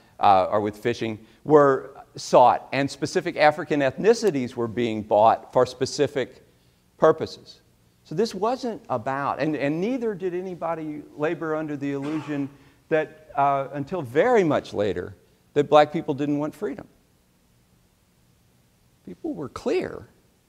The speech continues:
right through the revolution and after that of course slaves wanted freedom, of course Africans wanted freedom. It took a long time for all those bad intellectual habits and attitudes to get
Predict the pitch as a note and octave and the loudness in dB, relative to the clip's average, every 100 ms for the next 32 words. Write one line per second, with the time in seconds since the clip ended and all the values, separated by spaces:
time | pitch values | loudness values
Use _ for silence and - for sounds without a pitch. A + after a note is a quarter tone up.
0 | _ _ C#3 D3 D3 D3 C#3 A#2+ B2 A2+ | _ _ -2 -2 -2 -2 0 2 0 0
1 | D3+ A#3 - G#2 F#2+ A#2+ G#3 - - - | -4 -6 -12 -10 -10 -10 -12 -18 -20 -20
2 | _ _ _ _ _ _ B3+ - - A#4 | _ _ _ _ _ _ -18 -8 0 0
3 | - - D#2+ E2 D2+ D#2 C#2+ - E2 D2+ | 0 0 0 -2 -6 -10 -10 -10 -8 -6
4 | E2+ - - E3+ - G2+ - - E2+ E2+ | -8 -6 -2 -2 -2 -4 -6 -14 -18 -18
5 | _ _ _ _ - G2 E2+ - F2 E2+ | _ _ _ _ -8 -6 -6 -8 -10 -10
6 | D2+ _ - - D3+ - A#3 A#3 G#3 D3+ | -12 _ -20 -4 -4 2 2 4 2 -2
7 | E3+ G3+ G3+ F3+ - F#3 F#3 D#3 C#3 A#2+ | 0 2 0 -4 -6 -4 -2 -4 -2 2
8 | B2+ C#3 C3+ C3+ C3 A#2 C3 B2+ B2+ A#2+ | 4 6 4 2 -2 0 2 2 0 0
9 | A#2+ A#2+ A#2+ A2 A2+ A#2 A2 G#2+ - - | 0 0 -2 -2 2 2 4 -2 -4 -6
10 | G2+ G#2 - G2+ A#2 A2 - G#2+ - - | -4 -4 -2 0 2 0 -4 -6 -8 -10
11 | G2+ G2+ F2+ - | 0 0 0 -6